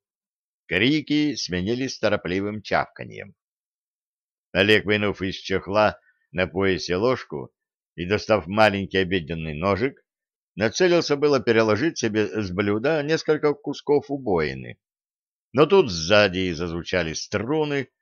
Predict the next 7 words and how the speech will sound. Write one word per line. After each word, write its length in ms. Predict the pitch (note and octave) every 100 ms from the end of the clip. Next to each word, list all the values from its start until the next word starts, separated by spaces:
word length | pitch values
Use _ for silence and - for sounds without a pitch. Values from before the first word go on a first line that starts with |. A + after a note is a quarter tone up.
| _ _ _ _
и 120 | - C3+
он 240 | F3 E3+
от 240 | - B2 -
неожиданности 840 | A#2 A#2 A2 D#3+ D3 C#3+ B2+ -
отпрянул 680 | - - F#2 A#2 A#2 A2+ A2
от 120 | F#2+
стола, 500 | - - F2+ D#2 C2